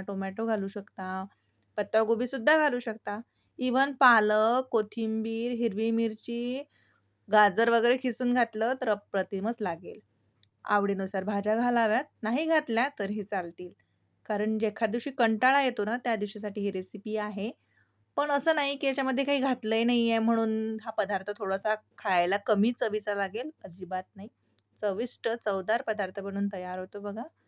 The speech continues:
याची कन्सिस्टन्सी तुम्ही बघू शकता, अगदी पातळ रनी कन्सिस्टन्सी पाहिजे.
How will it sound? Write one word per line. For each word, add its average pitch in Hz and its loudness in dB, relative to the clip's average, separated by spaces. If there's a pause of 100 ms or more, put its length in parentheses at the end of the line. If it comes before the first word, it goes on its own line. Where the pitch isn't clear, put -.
(360)
याची 285 -4
कन्सिस्टन्सी 269 -2
तुम्ही 254 -4
बघू 208 -2
शकता, 240 -6 (280)
अगदी 220 -4 (100)
पातळ 220 0 (180)
रनी 202 4
कन्सिस्टन्सी 226 -4
पाहिजे. 214 -2